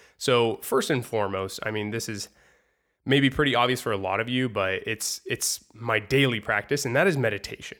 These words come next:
So meditation can be in so many different forms, okay? Like, this doesn't have to be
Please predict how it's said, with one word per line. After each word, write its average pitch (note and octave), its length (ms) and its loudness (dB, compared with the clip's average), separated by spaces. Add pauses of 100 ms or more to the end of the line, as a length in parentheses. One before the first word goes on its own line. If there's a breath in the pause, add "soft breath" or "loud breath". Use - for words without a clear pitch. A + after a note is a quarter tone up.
(240)
So G#2+ 440 0 (180)
meditation C3+ 640 0
can A2+ 180 -6
be A2+ 340 -4
in G#2+ 160 -2
so - 320 0
many D3 240 2
different A#2 360 -4
forms, A2 360 -4
okay? A#2 360 -2
Like, G#2 200 -4
this A#2 140 -8
doesn't B2 220 -2
have A#2 220 -4
to A#2+ 80 -14
be G#2+ 420 -6